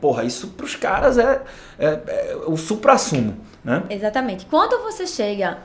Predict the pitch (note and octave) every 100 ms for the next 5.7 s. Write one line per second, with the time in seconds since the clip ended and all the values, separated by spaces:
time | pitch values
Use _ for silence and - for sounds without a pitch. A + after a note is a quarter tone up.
0 | - F3 F3+ A3+ - A3 A3 - A3 A3
1 | F3+ F#3 C#4+ F4+ F4 D#4 B3+ G#3+ G#3 -
2 | - G#3+ G3 G3 D#4 F#4+ D#4+ - A3 G#3+
3 | D#4+ C4+ G#3+ G3+ G3 G3+ F#3 F#3+ - G#3+
4 | A3 A3 - G#3 F#3+ G3 - A3 A3 G#3+
5 | F3+ D#3 F3 G3 F#3+ D#3+